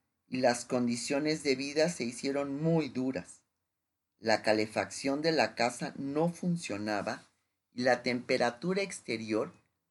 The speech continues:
llegó a estar a los cincuenta grados bajo cero. El pueblo, durante aquellos meses invernales, quedaba aislado del resto del mundo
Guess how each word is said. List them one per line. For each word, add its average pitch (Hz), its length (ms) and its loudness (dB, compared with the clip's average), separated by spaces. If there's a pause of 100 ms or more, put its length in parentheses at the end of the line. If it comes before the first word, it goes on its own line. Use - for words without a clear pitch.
(220)
llegó 147 280 0
a - 20 4
estar 175 340 2
a 170 80 4
los 160 200 0
cincuenta 180 920 -2
grados 160 520 0
bajo - 280 -8
cero. - 420 -4 (920)
El 98 180 -14
pueblo, 123 680 0 (380)
durante 104 400 -2
aquellos 143 540 0
meses 139 460 -6
invernales, 110 880 -4 (100)
quedaba 147 380 2
aislado 151 520 0
del 131 180 -2
resto 135 420 -4
del 131 220 -6
mundo 131 480 -8